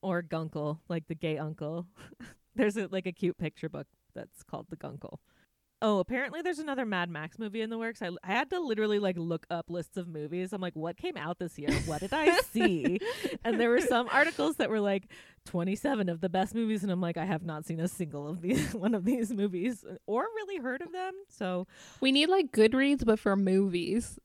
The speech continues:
Speaker 2: Like, so that I can
Speaker 1: Exactly.
Speaker 2: keep track of all the movies and t-, I'm gonna start writing them down throughout the year, so I'll be ready for next year's
Speaker 1: We can
Speaker 2: episode.
Speaker 1: just start the show notes at the beginning of
Speaker 2: <laughs>
Speaker 1: twenty twenty-two, and
Speaker 2: Yeah.
Speaker 1: then we'll be ready.
Speaker 2: <laughs>
Speaker 1: Oh, uh, forgot a T V show, Normal People. Oh,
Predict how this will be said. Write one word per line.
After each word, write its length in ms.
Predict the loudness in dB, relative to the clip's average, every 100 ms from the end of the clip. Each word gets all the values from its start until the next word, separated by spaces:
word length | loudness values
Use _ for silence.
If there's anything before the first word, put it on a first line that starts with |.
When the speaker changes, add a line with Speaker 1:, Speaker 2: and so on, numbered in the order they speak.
| -10 0
Speaker 2:
Like, 200 | 4 4
so 60 | 4
that 100 | 4
I 40 |
can 120 | 4 4
Speaker 1:
Exactly. 20 |
Speaker 2:
keep 220 | 4 2
track 400 | 4 4 6 4
of 100 | 4
all 120 | 4
the 100 | 4
movies 440 | 4 6 6 2 0
and 140 | -2
t-, 140 | -2 2
I'm 80 |
gonna 160 | 6 6
start 180 | 4 4
writing 280 | 4 4 2
them 120 | 2
down 220 | 2 2
throughout 220 | 2 0
the 80 | 0
year, 180 | 2 2
so 120 | 2
I'll 40 |
be 140 | 2 2
ready 300 | 4 8 8
for 140 | 8
next 300 | 2 2 2
year's 260 | 4 6 8
Speaker 1:
We 60 | 8
can 60 | 8
Speaker 2:
episode. 340 | 10 8 8 8
Speaker 1:
just 120 | 8
start 240 | 8 4 6
the 180 | 4 4
show 240 | 4 6
notes 300 | 4 2 0
at 80 | -2
the 60 |
beginning 420 | -2 -2 -2 -2 -2
of 120 | 0
Speaker 2:
<laughs> 0 |
Speaker 1:
twenty 280 | 2 2 0
twenty-two, 640 | -2 -2 -2 6 6 6
and 80 | 2
Speaker 2:
Yeah. 240 | 4 4
Speaker 1:
then 200 | 2 2
we'll 20 |
be 60 | 2
ready. 380 | 2 0 -2 -2
Speaker 2:
<laughs> 200 | -2 0
Speaker 1:
Oh, 240 | 2 4 4
uh, 160 | 2 4 2
forgot 260 | 2 0 0
a 20 |
T 200 | -4 -4
V 140 | -2 -2
show, 320 | 0 0 0
Normal 480 | -2 0 2 0 -2
People. 540 | -6 -8 -6 -6 -6 -10 _ 2
Oh, 180 | 2